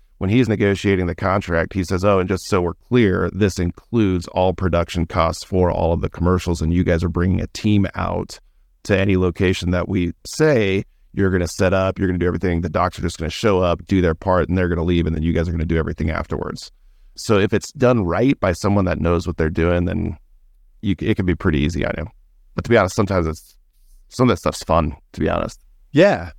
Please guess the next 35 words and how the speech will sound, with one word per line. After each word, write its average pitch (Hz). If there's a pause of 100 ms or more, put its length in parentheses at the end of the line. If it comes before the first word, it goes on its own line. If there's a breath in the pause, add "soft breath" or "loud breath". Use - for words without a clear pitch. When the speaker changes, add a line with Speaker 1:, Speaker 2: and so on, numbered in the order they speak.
(160)
Speaker 2:
yeah. 120 (280)
It 147
can 151
be 120
fun 95
i-, 131
if 123
they 135
allow 117
you 123
to 107
be 104
at 87
fun, 95
you 127
know, 101
if 107 (100)
the, -
if 123
it's 120
allowed 117
to 107
be 101
fun, 92 (100)
right? 110
Because 117
otherwise, 110 (100)
I 117
think 135
the 120
energy 107
is 98 (160)
easily 117
perceived, 107
whether 113